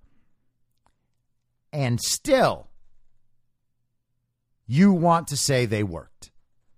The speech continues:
and you want to enforce them. So you must like the lie. You know, there's no way you actually believe it. You like to be lied to because you like to repeat the lies to other people because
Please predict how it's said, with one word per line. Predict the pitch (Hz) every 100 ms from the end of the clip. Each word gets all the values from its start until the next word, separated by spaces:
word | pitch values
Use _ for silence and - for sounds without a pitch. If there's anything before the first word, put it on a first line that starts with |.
| _ _ -
and | 131
you | 110 95
want | 98 101
to | - 151
enforce | 160 254 233 -
them. | 78 - _ _ _ _ _ _
So | - 220
you | 226 214
must | 269 196 180
like | 147 -
the | 135
lie. | 151 85 - _ _ _ _ _ _ _ _
You | 131
know, | 135 135
there's | 147 180
no | 262
way | 165 185 190
you | 151
actually | 139 127 -
believe | 92 180 294 220
it. | 117 147 - _ -
You | 139
like | 139 151 196 -
to | 208
be | 170 156
lied | 151 175 214 185
to | - 180 196 196 - _ _ _ -
because | 175 160 185 131
you | 165
like | 139 170 202 147 -
to | 175 165
repeat | 147 131 185 202 139
the | 156
lies | 117 113 120 151 - - _ -
to | 208 220
other | 156 175 170
people | - - 196 - 95 - _ _ -
because | 87 - - 180 233 120 110 117 -